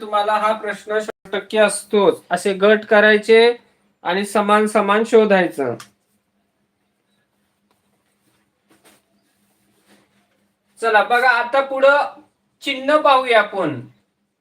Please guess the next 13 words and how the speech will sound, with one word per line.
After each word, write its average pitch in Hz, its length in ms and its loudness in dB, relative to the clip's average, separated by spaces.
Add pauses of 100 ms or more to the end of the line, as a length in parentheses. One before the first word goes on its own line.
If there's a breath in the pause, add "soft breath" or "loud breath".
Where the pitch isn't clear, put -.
(140)
अ, 220 100 -2 (280)
म, 247 440 -4
न 247 100 -10 (360)
हा 226 240 0
शब्द 226 320 -6
आहे 208 480 2
आणि 214 320 -10
त्याच्यासाठी 233 600 -4
चिन्ह 220 360 -6
आहेत. 208 480 -2 (880)
गोल 247 320 -2
काढून 240 480 -2 (340)
त्याच्यामध्ये 220 880 -6